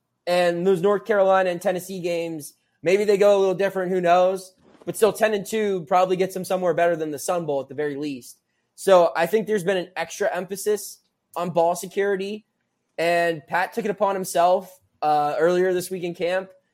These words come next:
with, with the dummy stick. Um, he mentioned today he gave us his own stats. He said nine forced fumbles in a really bad blister, uh, were his stats. He also tackled, I think, Jake Renda. <laughs>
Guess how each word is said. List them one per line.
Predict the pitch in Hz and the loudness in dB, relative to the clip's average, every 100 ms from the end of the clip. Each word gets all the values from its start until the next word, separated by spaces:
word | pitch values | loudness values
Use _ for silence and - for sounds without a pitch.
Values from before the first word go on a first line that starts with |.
| _ _ _ | _ _ _
with, | 165 180 180 | 0 0 0
with | 180 180 | -4 -4
the | |
dummy | 160 170 180 185 185 180 _ _ - | 0 2 2 0 -4 -6 _ _ -20
stick. | - 196 196 - _ - | -10 -6 -6 -10 _ -4
Um, | 156 156 151 147 - | 0 2 0 -4 -10
he | 165 170 | -8 -2
mentioned | 175 175 185 | -2 -2 -6
today | 170 165 165 | -4 0 0
he | 175 | -2
gave | 160 165 | 0 0
us | 165 | -2
his | 165 160 | -4 -2
own | 165 | -4
stats. | 160 151 151 160 - | -4 -4 -2 -2 -8
He | 165 | -14
said | - 151 | -8 -6
nine | 143 151 160 | -4 -6 -6
forced | 165 175 165 | -6 -6 -6
fumbles | - 156 160 160 160 - _ _ _ _ | -4 -4 -4 -6 -8 -14 _ _ _ _
in | 147 | -4
a | 143 | 0
really | 147 151 | 2 0
bad | 147 147 143 | 0 0 0
blister, | 135 139 - 160 160 - _ _ _ _ - | -2 -6 -4 -4 -4 -8 _ _ _ _ 2
uh, | 151 147 | 4 6
were | 151 151 | 4 2
his | 151 - | 0 -2
stats. | 147 147 156 - - - - - - - | -2 0 -2 -6 -14 -16 -20 -20 -20 -12
He | 190 185 | 2 6
also | 180 185 214 | 6 6 0
tackled, | - 180 175 175 190 | 0 0 0 0 2
I | 165 | 2
think, | 160 175 156 | 0 -4 -4
Jake | 160 156 | -4 -4
Renda. | 151 143 156 170 170 | -2 -2 2 4 2
<laughs> | - | -2